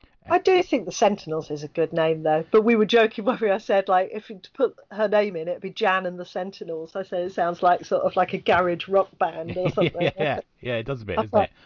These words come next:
Speaker 2: Or a
Speaker 1: quite
Speaker 2: really
Speaker 1: like
Speaker 2: crap
Speaker 1: it.
Speaker 2: cartoon series. Yeah,
Speaker 1: Yeah.
Speaker 2: yeah.
Speaker 1: <laughs>
Speaker 2: Um, and secondly, um,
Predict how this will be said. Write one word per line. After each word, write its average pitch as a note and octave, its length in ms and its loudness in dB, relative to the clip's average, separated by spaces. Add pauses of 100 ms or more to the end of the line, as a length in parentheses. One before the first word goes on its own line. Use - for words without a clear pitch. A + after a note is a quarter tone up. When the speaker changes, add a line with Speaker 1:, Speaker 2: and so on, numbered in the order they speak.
Speaker 2:
Or C#3 120 0
a - 20 4
Speaker 1:
quite C3+ 120 8
Speaker 2:
really - 100 6
Speaker 1:
like G3 160 6
Speaker 2:
crap G#2+ 160 0
Speaker 1:
it. - 60 -16
Speaker 2:
cartoon G2 420 -4
series. D2+ 500 -10 (140)
Yeah, F2+ 380 -6
Speaker 1:
Yeah. E3+ 460 -4 (260)
Speaker 2:
yeah. A3+ 80 0 (280)
Speaker 1:
<laughs> - 0 -
Speaker 2:
Um, A#2+ 420 -6 (300)
and A#2+ 240 -6
secondly, D3 540 -6
um, G2 340 -6